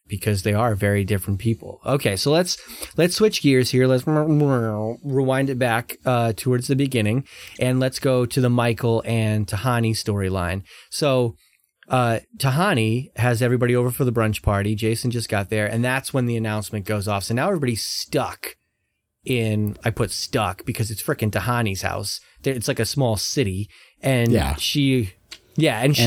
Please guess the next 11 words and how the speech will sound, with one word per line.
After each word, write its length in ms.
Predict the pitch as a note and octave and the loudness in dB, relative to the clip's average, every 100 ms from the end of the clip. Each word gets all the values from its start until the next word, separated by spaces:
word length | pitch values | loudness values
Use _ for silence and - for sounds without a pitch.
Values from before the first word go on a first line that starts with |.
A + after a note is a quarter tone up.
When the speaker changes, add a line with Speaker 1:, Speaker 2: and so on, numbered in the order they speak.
| A2+ | 6
Speaker 2:
Endless 180 | G#2+ D#3 | 6 6
Speaker 1:
of 60 | |
course, 240 | C3+ E2 D2+ | 6 4 2
Speaker 2:
brunch. 300 | - - D#3+ | -2 -6 -2
Speaker 1:
is 220 | C#3 - | -2 -2
setting 420 | - D#3 C#3 C3 | -4 0 2 2
up 200 | A#2 - A#2+ | 0 -2 -6
activities 680 | A2+ - G3 D#3 C3+ A2+ | -6 0 2 4 2 2
and 180 | A#2 A#2 | 0 0
games 580 | D#3 E3 C#3 B2+ A#2 G#2 | 2 2 4 2 0 -2
and 260 | A2+ G#2 | -2 -4